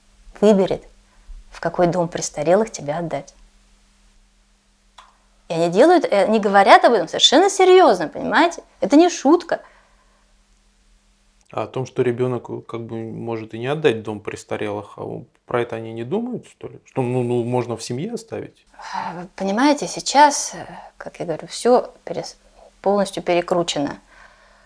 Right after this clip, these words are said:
Speaker 1: Морали никакой нет. Государство, да и не только государство, сделало всё, чтоб семью как институт разрушить. Детей многих, э, изымают из семей.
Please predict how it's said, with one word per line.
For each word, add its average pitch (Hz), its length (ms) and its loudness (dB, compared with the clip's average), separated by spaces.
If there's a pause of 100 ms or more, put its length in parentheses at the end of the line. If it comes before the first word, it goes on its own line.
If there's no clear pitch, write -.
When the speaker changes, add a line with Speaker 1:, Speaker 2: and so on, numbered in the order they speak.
(180)
Speaker 1:
Морали 220 500 4
никакой 180 540 -6
нет. 165 460 -8 (640)
Государство, 202 840 -2
да - 140 -10
и 170 60 -6
не 180 100 -4
только 226 260 0
государство, 180 560 -6
сделало 196 360 2
всё, 233 320 0
чтоб 214 200 -8 (560)
семью 202 420 -2
как 180 180 -8
институт 185 520 -8
разрушить. 180 640 -4 (2250)
Детей 233 600 0
многих, 196 600 -2
э, 147 360 -6 (1080)
изымают 190 640 0
из 165 100 -8
семей. 160 580 -6